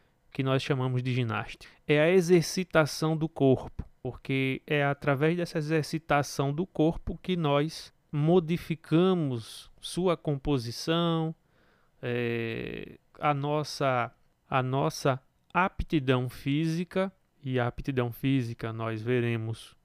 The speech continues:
conforme avançamos, que pode estar relacionada à saúde ou às habilidades atléticas. E, por fim, nós temos também a dança enquanto atividade corporal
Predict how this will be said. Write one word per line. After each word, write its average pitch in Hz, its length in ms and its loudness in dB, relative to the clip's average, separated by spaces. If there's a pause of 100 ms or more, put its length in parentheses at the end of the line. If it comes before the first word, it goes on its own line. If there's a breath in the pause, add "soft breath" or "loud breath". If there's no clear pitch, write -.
(160)
conforme 120 640 -2
avançamos, 120 1000 -2 (140)
que 135 120 -8
pode 135 340 -2
estar 131 280 2
relacionada 117 1000 0
à 131 200 2
saúde 123 760 0 (500)
ou 135 360 2 (840)
às 151 260 2
habilidades 120 960 -2 (120)
atléticas. 131 1120 -4 (1120 soft breath)
E, 165 280 -2
por 202 240 -4
fim, - 280 -4
nós 151 460 0
temos 151 380 0
também 143 680 2
a 151 160 -4
dança 147 640 2
enquanto 131 380 -4
atividade 139 600 -2
corporal 143 680 0